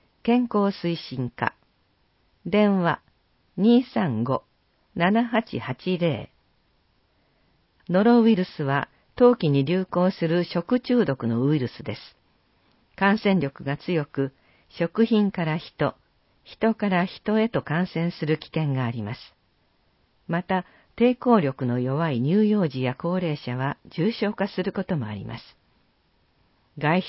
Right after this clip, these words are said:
出後や調理、食事前などの手洗い、うがい、食品の十分な加熱調理などで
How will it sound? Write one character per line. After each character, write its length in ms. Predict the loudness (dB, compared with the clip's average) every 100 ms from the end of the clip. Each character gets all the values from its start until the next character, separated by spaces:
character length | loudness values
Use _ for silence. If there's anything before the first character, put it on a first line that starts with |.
| -6
出 80 | -6
後 140 | -4
や 220 | -4 -6 -10 _ _ _
調 260 | 2 2
理、 260 | 2 -2 -4
食 240 | -6 -4 0
事 120 | 4
前 240 | 4 4
な 140 | 2 0
ど 140 | -2
の 120 | -2
手 160 | -2 -2
洗 220 | -2 -2
い、 160 | -6 -12 _ -6
う 120 | -4
が 160 | -2
い、 160 | -4 -6 _ _ _ _ -6
食 240 | -4 0 0
品 260 | 2 0
の 160 | 2 0
十 240 | 2 2
分 220 | 4 2 2
な 140 | -2
加 120 | -2
熱 280 | 0 -2 -2
調 200 | 0 2
理 100 | 2
な 160 | -2 -4
ど 120 | -4
で 200 | -4 -6